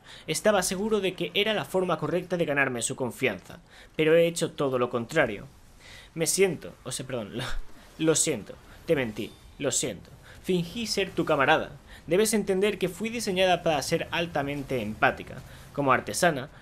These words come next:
recopilo y analizo la inteligencia humana al igual que Rasputín gestiona la defensa solar. Me llamaron así por Medusa,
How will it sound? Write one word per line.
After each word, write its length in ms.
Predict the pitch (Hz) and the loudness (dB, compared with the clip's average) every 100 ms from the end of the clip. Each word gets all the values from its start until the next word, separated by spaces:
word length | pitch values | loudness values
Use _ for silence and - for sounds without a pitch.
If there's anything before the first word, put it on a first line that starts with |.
| - | -2
recopilo 500 | 151 156 170 226 226 | 0 2 2 2 2
y 100 | 208 | 4
analizo 360 | 180 185 208 202 | 2 2 0 0
la 100 | 185 | 0
inteligencia 680 | 170 165 143 202 185 185 151 | 0 -4 -2 -4 0 2 2
humana 420 | 165 185 190 - | 2 0 -2 -2
al 140 | 170 | -2
igual 280 | 151 156 165 | 2 4 4
que 120 | 160 | 2
Rasputín 640 | 143 131 - 123 165 170 170 - | 0 0 -2 0 2 2 -2 -6
gestiona 460 | 139 - 202 196 | -6 -2 0 2
la 80 | 190 | 2
defensa 480 | 143 - 143 135 120 | -2 -2 -2 -2 -4
solar. 300 | - 117 90 - - - - - - | -2 -2 -4 -10 -18 -18 -16 -14 -2
Me 160 | 165 | 2
llamaron 400 | 175 175 220 226 | 4 2 2 0
así 240 | 190 - 170 | -2 -2 0
por 180 | 160 143 | 0 2
Medusa, 420 | 127 147 - | 0 -2 -6